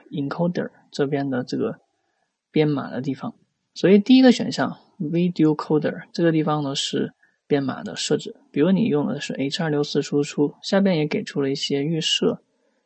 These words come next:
比如说X二六四，还有 YouTube 的方式、R G B的方式、H E V C的方式，包括H二六五，可以看到很强大的选项。那我们就用H二六四默认的选项。下边有三个选项，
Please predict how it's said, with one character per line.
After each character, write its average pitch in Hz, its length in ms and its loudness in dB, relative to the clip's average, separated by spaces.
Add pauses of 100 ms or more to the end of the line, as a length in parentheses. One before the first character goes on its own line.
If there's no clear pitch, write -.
(120)
比 147 80 -2
如 143 80 2
说 165 220 2
X 147 360 -4
二 151 200 0
六 143 180 2
四， - 560 0 (280)
还 - 140 -6
有 131 140 -2
YouTube 160 560 0
的 - 100 -2
方 135 260 -4
式、 - 220 -8
R 139 200 -2
G 160 120 -2
B 160 140 -2
的 143 80 -2
方 147 320 -4
式、 147 200 -4
H 143 360 -4
E 147 80 0
V 151 140 0
C 160 200 -4
的 147 120 -2
方 143 220 -4
式， 165 220 -8 (320)
包 143 100 -8
括 135 160 -2
H 123 240 -2
二 139 120 -2
六 131 160 -4
五， - 300 -8 (180)
可 - 140 -10
以 - 40 -4
看 143 140 -4
到 - 180 -8
很 - 160 -12
强 120 280 -8
大 135 160 -6
的 139 100 -10
选 - 180 -14
项。 - 220 -14 (720)
那 165 80 2
我 147 60 2
们 135 160 -2
就 202 160 6
用 190 160 4
H 143 340 -2
二 190 80 0
六 180 140 -4
四 - 280 -4 (120)
默 143 200 0
认 131 140 -4
的 127 120 -6
选 - 240 -8
项。 - 240 -12 (500)
下 208 180 4
边 208 160 8
有 - 80 2
三 170 200 -2
个 165 100 2
选 208 200 -6
项， - 220 -8